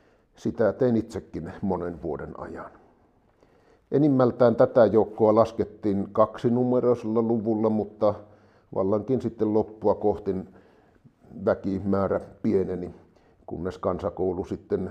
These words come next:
saaristopiirin kansakoulu, tuhat yhdeksänsataakuusikymmentäluvun puolivälin jälkeen lakkautettiin. Koulunkäyntinsä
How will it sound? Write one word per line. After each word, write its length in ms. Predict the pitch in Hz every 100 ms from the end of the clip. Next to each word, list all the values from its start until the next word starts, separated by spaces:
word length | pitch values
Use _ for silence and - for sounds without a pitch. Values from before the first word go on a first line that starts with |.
| -
saaristopiirin 840 | - 92 87 92 - 90 98 90 87
kansakoulu, 760 | 92 92 90 85 87 87 - - _ _ -
tuhat 200 | 90 -
yhdeksänsataakuusikymmentäluvun 1000 | 82 - 95 90 98 78 76 78 90 90
puolivälin 520 | 90 90 85 87 85
jälkeen 400 | 87 87 73 78
lakkautettiin. 840 | 73 - - 73 - - _ - - _ _ _ _ _ _ _ _ _ _ _ _ _ _ _ _ _ -
Koulunkäyntinsä 800 | 147 175 127 135 123 120 127